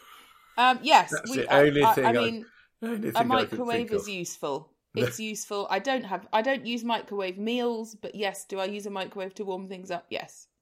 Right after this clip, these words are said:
Speaker 2: Um, hmm. I must say, we got the dogs on the same principle. Waited till my back was turned, and, uh, and I turned out, and there was a bloody dog. And then a few months later, there was another bloody dog. <laughs> I should never have got to have gone travelling.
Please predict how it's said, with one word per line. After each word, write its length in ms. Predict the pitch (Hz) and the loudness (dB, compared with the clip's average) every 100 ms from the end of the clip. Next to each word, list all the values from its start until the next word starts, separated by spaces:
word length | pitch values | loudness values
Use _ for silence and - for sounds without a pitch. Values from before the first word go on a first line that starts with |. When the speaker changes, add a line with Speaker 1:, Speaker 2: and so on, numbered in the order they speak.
| - | -12
Speaker 2:
Um, 500 | 87 82 80 78 82 82 | -10 -10 -12 -16 -20 -20
hmm. 380 | 82 78 78 78 76 _ - | -20 -20 -20 -20 -20 _ -4
I 40 | 135 | 4
must 180 | 190 - | 6 6
say, 200 | 131 120 - - | 4 2 -16 -6
we 100 | 139 | 2
got 200 | 180 151 | 4 4
the 80 | 135 | 2
dogs 440 | 123 180 151 117 | 6 6 6 0
on 100 | 110 | -2
the 80 | 113 | 0
same 340 | - 143 131 | 4 4 4
principle. 540 | 104 151 151 - 98 85 | 4 4 4 -6 -6 0
Waited 340 | 131 139 117 | 0 0 -4
till 100 | 117 | -4
my 160 | 113 104 | 2 10
back 340 | - 123 107 | 12 12 8
was 160 | 98 - | 6 -4
turned, 380 | 113 87 98 110 | -4 -2 -2 -4
and, 100 | 123 | -4
uh, 40 | |
and 540 | 123 120 120 123 120 | 0 2 0 0 0
I 140 | 123 120 107 - | 2 2 -2 0
turned 200 | 131 123 | 4 6
out, 120 | 131 | 4
and 80 | 123 | 2
there 140 | 135 131 | 2 2
was 80 | |
a 60 | 131 | -2
bloody 340 | 110 127 139 | 0 2 2
dog. 400 | 120 147 139 98 - - | 4 6 6 2 -8 -14
And 80 | - | -2
then 80 | 131 | 0
a 40 | |
few 240 | 123 156 139 | 2 0 0
months 360 | 120 123 120 | 2 2 2
later, 240 | 120 123 131 | 2 4 6
there 120 | 143 | 4
was 100 | 135 | 2
another 300 | 135 156 131 | 2 4 4
bloody 360 | 110 113 104 104 | 4 2 2 -4
dog. 480 | 107 95 85 82 - - _ _ 214 | -2 -2 -2 -8 -18 -20 _ _ -16
<laughs> 100 | - 285 277 - 302 - 302 - 196 - - - - - _ - - _ _ _ - | -10 -10 -10 -10 -10 -8 -12 -10 -12 -10 -12 -14 -14 -20 _ -20 -20 _ _ _ -4
I 100 | 107 | -2
should 180 | 113 113 | 0 4
never 300 | 139 131 110 | 4 4 -2
have 100 | 101 | 2
got 200 | 117 123 | 2 2
to 60 | |
have 80 | 120 | -2
gone 200 | 123 117 | 0 0
travelling. 540 | - 196 104 98 87 | -4 -6 -4 -6 -8